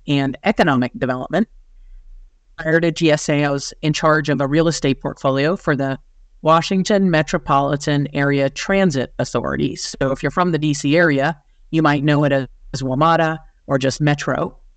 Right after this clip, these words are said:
Um, and at Metro, I was responsible for redeveloping Metro's, uh, transit-oriented development. So,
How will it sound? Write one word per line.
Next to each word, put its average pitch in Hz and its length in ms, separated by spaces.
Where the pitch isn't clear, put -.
Um, 139 380
and 156 220
at 220 200
Metro, 147 520
I 147 120
was 143 140
responsible 139 720
for 139 480
redeveloping 147 960
Metro's, 143 880
uh, 135 200
transit-oriented 135 920
development. 156 580
So, 131 380